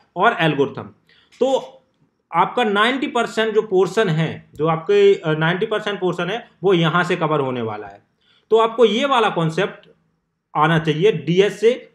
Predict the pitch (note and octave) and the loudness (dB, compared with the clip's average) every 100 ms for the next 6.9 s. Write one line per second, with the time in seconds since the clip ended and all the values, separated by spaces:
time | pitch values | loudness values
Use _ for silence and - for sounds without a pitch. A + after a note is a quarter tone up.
0 | C#3+ F3 G3+ - G#3 A3+ A3 G3 E3+ D#3 | -4 -2 -2 -4 -2 0 0 0 -2 -2
1 | D3+ D#3+ D#3+ D#3+ G3 A#3 A3+ F#3+ A3 A3 | -4 -4 -2 0 2 0 0 -2 -2 -6
2 | - - B3+ F3+ D#3+ E3 F3 - F3+ G#3+ | -16 -8 -6 -2 -2 0 -6 -6 -6 -2
3 | G3+ E3+ F3 F3 F3 F#3 F3 G3 E3 E3 | -2 -2 -2 -2 -4 -4 -4 -4 -4 -4
4 | A#3+ G#3 F#3 F3+ E3+ D3+ D3+ G3+ - - | -4 -2 -2 0 0 0 -2 -4 -8 -6
5 | D#3 G3+ A#3 A#3 F3+ E3 E3 C#3+ C3 D#3+ | -2 0 -2 -4 -6 -4 -4 -4 -8 -8
6 | G#3 - _ D#3 D#3+ A#2+ G#2+ G#2 | -8 -10 _ 0 0 0 -4 -6